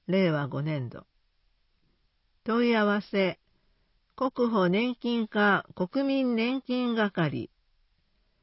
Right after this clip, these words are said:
区役所一階、三八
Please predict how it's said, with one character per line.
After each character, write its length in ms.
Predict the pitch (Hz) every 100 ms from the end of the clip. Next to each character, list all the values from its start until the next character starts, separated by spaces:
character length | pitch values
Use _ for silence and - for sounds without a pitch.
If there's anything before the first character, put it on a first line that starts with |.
| _ -
区 120 | 214
役 320 | 240 254 -
所 280 | - 170 147
一 140 | 151 147 _ -
階、 380 | 185 170 151 - _ _ _ _ _ _ _ _ _ -
三 300 | 254 269 269
八 140 | 269